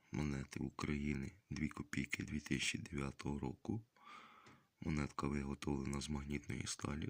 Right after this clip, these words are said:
Ось такий має вигляд. Напис «Україна». Зображено тризуб, знизу дата. По боках листя з колоссям.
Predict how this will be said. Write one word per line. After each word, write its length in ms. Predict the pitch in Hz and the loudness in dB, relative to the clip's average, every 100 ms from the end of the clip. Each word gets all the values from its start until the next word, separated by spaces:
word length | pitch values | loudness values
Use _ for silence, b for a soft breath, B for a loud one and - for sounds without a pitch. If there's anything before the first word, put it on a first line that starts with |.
| - | -4
Ось 100 | - | -6
такий 380 | - - 76 69 | -6 -2 0 2
має 300 | 71 69 67 | 2 0 0
вигляд. 420 | 76 92 110 110 - B B B B B B B _ - | 0 -2 -2 -6 -8 B B B B B B B _ -4
Напис 500 | 85 76 - - - | 0 0 0 0 0
«Україна». 760 | - - 73 69 71 78 98 117 - _ _ B B B B B B - | 0 2 2 4 4 2 0 -2 -6 _ _ B B B B B B -4
Зображено 680 | 71 73 76 76 71 69 69 | 0 4 4 4 4 0 -2
тризуб, 580 | - 76 73 71 69 - - | -2 0 2 2 0 -2 -8
знизу 760 | - 78 73 69 69 - - - | -4 0 0 0 -2 -4 -6 -6
дата. 500 | - 76 67 - - 110 - B B B B B | 0 2 0 -2 -4 -4 -6 B B B B B
По 120 | - 76 | -2 2
боках 720 | 71 - - 76 69 - - - | 2 2 4 4 2 -6 -12 -4
листя 680 | - 76 101 - - 107 107 123 | 0 2 0 -2 0 0 -2 -2
з 220 | 80 82 - | 0 0 -2
колоссям. 680 | - 85 82 73 73 - - | -4 0 0 0 -2 -2 -4